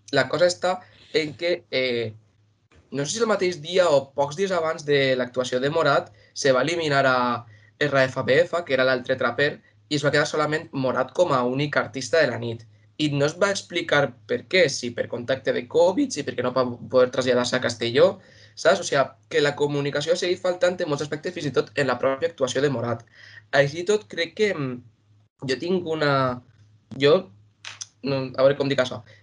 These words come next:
jo relativitzant entenc el perquè dels aldarulls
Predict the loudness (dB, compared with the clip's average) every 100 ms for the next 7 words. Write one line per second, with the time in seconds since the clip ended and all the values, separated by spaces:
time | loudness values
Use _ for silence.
0 | -4 2 6 6 4 2 0 2 0 -2
1 | -4 -4 -4 -4 -4 0 -2 2 0 0
2 | -4 0 0 0 -2 -4 -4 -4 -6 -8
3 | -14